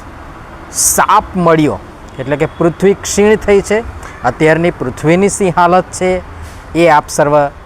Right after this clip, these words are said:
જાણો છો. બીજી બાબત, રહેવાસીઓ અપરાધી ઠર્યા છે. કોઈ માણસ, એક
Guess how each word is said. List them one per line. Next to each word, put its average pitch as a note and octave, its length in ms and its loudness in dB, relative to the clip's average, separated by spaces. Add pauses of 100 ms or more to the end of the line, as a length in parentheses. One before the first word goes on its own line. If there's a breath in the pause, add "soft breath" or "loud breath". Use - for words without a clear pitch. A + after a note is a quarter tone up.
(120)
જાણો C#3 300 2
છો. G#2 200 -12 (640 loud breath)
બીજી F#3+ 260 0
બાબત, G3+ 380 2 (380)
રહેવાસીઓ G3 1000 2
અપરાધી D3+ 520 2
ઠર્યા C3 420 -2
છે. G#2 220 -10 (1000 loud breath)
કોઈ F#3+ 260 4
માણસ, E3 720 0 (560)
એક D#3+ 120 -2